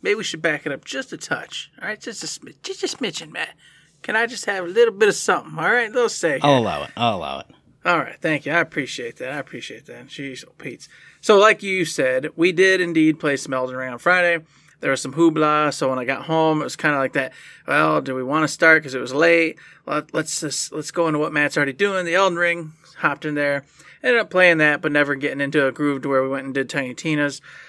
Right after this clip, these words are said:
Speaker 1: Uh, I did have a lot of fun. It was nice getting a couple of our other buddies back in there with us, and I got through,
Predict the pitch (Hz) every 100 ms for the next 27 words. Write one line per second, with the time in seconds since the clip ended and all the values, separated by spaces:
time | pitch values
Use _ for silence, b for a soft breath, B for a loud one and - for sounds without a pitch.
0 | B - 131 123 123 123 - 151 151 190
1 | 190 170 160 - - 220 220 160 - 127
2 | 143 147 160 170 156 165 139 147 143 139
3 | 151 147 135 139 139 139 131 135 135 123
4 | B B B _ 151 143 156 143 143 139
5 | 143 143 139 135 127 123 143 147 135 151
6 | 139 135